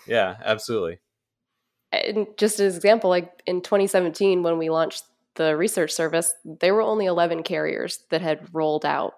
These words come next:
Speaker 2: their own S D wan service, and now we profile over seventy. Um, so it really is
Speaker 1: Right.
Speaker 2: everyone's jumped on board. It's just made it a lot more widely available and accessible, perhaps,
Speaker 1: And
Speaker 2: for
Speaker 1: l-, let
Speaker 2: some
Speaker 1: me
Speaker 2: of
Speaker 1: just
Speaker 2: the
Speaker 1: clarif-, sorry, let me just clarify one thing you said there,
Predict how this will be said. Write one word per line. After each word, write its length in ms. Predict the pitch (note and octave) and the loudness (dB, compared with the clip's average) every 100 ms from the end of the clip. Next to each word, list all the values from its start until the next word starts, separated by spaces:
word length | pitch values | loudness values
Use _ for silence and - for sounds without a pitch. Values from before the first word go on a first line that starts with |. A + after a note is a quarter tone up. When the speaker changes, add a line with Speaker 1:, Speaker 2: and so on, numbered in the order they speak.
| - | -4
Speaker 2:
their 180 | D#3 D3 | -2 -2
own 220 | D3 D3 | -2 -4
S 220 | D3+ D3 | -6 -8
D 160 | - D3 | -6 -6
wan 420 | C#3+ C#3+ C#3+ C#3+ - | -4 -6 -8 -10 -8
service, 520 | - - - - - | -6 -2 -4 -4 -4
and 120 | D#3 | -4
now 180 | D3+ D3+ | -2 -4
we 120 | D#3 | -4
profile 440 | D3+ D#3 D3+ D3 D3 | -6 -6 -4 -4 -4
over 160 | D#3 D3+ | -4 -6
seventy. 480 | D3+ - - - - - - - - | -8 -8 -6 -8 -10 -16 -20 -20 -10
Um, 240 | D#3 D3+ D3+ | -8 -8 -8
so 280 | - E3 | -2 0
it 120 | D3+ - | 0 2
really 260 | F#3 E3+ | 2 4
is 140 | D#3+ D3 | 2 0
Speaker 1:
Right. 180 | D2+ - _ _ - | -4 -10 _ _ 4
Speaker 2:
everyone's 400 | F#3+ F#3+ G3 F#3 | 4 6 4 4
jumped 260 | F#3+ E3 E3 | 0 -2 0
on 160 | D#3+ | -4
board. 400 | D3+ D3+ D3+ D3 - | -2 -2 -2 -2 -4
It's 180 | E3+ | -6
just 200 | - - | -8 -6
made 160 | F3 E3 | -4 -2
it 100 | D#3+ | -2
a 60 | D3+ | -2
lot 300 | D3+ D3+ - | 0 -2 -4
more 260 | D#3 D3+ D3+ | -6 -6 -4
widely 340 | D#3 D#3 D#3 | -4 -4 -4
available 640 | D3+ D3+ D3+ D3 D3 C#3+ - - - - | -4 -2 -2 -2 -6 -6 -8 -18 -20 -4
and 80 | E3 | -4
accessible, 640 | E3+ C#4 G3 D3 B2 - - - | 2 0 2 0 -2 -4 -20 -12
perhaps, 460 | E3+ - - - - - | -6 -4 -4 -10 -8 -2
Speaker 1:
And 80 | - | 0
Speaker 2:
for 60 | |
Speaker 1:
l-, 60 | D3+ | 0
let 100 | D3+ | -4
Speaker 2:
some 180 | - C#3+ | -4 -2
Speaker 1:
me 60 | |
Speaker 2:
of 60 | D#3+ | 0
Speaker 1:
just 160 | D#3 D3+ | -2 -4
Speaker 2:
the 60 | |
Speaker 1:
clarif-, 400 | D3+ D3+ C#3+ C3+ - _ _ | -2 0 0 -4 -18 _ _
sorry, 500 | - D3 A#2+ G#2+ G#2+ | -6 0 2 0 -4
let 160 | B2 C3 | -6 -6
me 80 | |
just 180 | C3+ B2 | -6 -8
clarify 360 | - D3 C#3 B2 | -2 -2 2 0
one 180 | A#2+ A#2 | 0 -4
thing 140 | A#2+ | -6
you 80 | G#2 | -6
said 240 | - G#2 | -2 -2
there, 300 | G2+ G2 F2+ | 2 0 -2